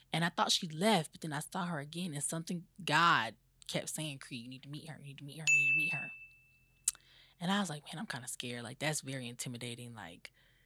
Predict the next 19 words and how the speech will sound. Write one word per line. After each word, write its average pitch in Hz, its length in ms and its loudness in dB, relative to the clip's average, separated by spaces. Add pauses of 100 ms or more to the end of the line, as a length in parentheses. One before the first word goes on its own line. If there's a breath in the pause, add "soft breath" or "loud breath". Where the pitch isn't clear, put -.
(480)
this 170 240 -4
is 143 120 -10
the 156 100 -14
V 156 260 -8
P - 240 -12
of - 140 -14
Disney. - 420 -16 (140)
Like, - 180 -10 (240)
I 151 420 0 (580)
don't 165 180 2
even 143 160 -6
know 131 80 -2
what 120 160 -6
to - 80 -8
say. 127 180 0
Do 139 100 -6
I 139 60 -4
say 127 160 -4
hi? 135 440 -4